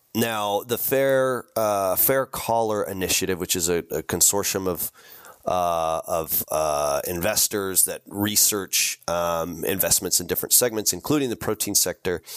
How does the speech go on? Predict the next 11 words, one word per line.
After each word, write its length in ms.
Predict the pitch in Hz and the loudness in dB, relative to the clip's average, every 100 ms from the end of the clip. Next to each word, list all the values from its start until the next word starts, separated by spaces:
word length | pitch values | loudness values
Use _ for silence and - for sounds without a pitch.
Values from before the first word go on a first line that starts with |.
| - - - - | -12 -12 -16 -2
they 160 | 156 190 | 0 2
did 160 | 208 | 0
another, 580 | 175 143 135 139 131 - | -2 -2 0 0 0 0
um, 680 | 120 113 107 104 101 98 95 - _ - _ _ _ - - - | 0 2 0 -2 -4 -6 -8 -18 _ -20 _ _ _ -8 -4 2
another 520 | 107 117 113 107 104 | 2 2 0 0 -2
report. 840 | - 104 101 - 104 101 98 - - | -2 -2 -2 -2 0 0 0 0 2
Uh, 200 | 101 98 | 2 2
they 80 | 101 | 0
do 120 | 110 | 0
one 140 | 104 - | -2 -2
annually 680 | 92 101 101 95 95 92 | -2 2 2 2 0 -4